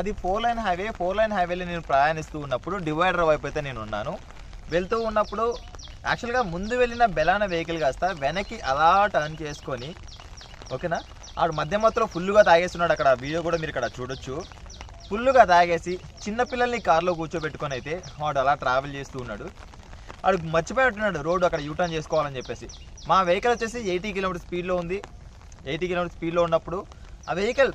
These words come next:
మాకు అసలు ఒక two seconds కూడా మాకు time లేకుండా ఇమ్మీడియట్గా turn చేసాడు. Turn చేసిన వెంటనే మేము వెళ్ళేసి ఆ వెహికల్కి హిట్ చేయాలనే ఉద్దేశంతో కాకుండా, మేము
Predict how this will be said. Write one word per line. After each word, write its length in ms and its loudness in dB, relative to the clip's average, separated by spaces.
మాకు 200 4
అసలు 200 4
ఒక 80 -6
two 100 -6
seconds 340 -2
కూడా 140 6
మాకు 180 4
time 220 4
లేకుండా 280 0
ఇమ్మీడియట్గా 500 -2
turn 280 -2
చేసాడు. 400 -6
Turn 360 2
చేసిన 260 -2
వెంటనే 380 -6
మేము 180 -8
వెళ్ళేసి 280 -6
ఆ 100 2
వెహికల్కి 380 -8
హిట్ 240 -8
చేయాలనే 460 4
ఉద్దేశంతో 460 -2
కాకుండా, 360 -2
మేము 160 -4